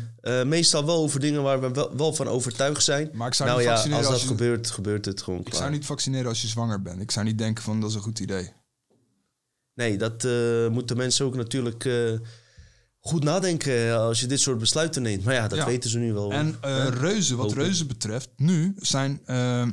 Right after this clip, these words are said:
Speaker 2: in verschillende plaatsen in Amerika gaan ze standbeelden neerzetten. Die, eh, nou, die zijn volgens mij bijna net zo groot als het vrijheidsbeeld.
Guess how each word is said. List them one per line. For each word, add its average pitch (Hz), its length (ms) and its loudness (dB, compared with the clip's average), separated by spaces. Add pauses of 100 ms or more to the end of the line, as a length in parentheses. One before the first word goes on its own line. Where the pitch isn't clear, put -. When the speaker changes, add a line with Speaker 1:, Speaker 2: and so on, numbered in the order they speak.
Speaker 2:
in 127 160 0
verschillende 151 640 2
plaatsen 151 420 0
in 123 60 2
Amerika 165 520 0 (420)
gaan 143 320 0
ze 131 120 2
standbeelden 185 580 2
neerzetten. 175 600 0
Die, 139 340 2
eh, 117 60 -2 (220)
nou, 123 140 -4
die 123 80 0
zijn 135 140 0
volgens 131 220 -2
mij 139 100 2
bijna 139 220 0
net 147 200 0
zo 165 80 0
groot 139 260 0
als 120 140 -2
het 113 160 -8
vrijheidsbeeld. 160 800 -2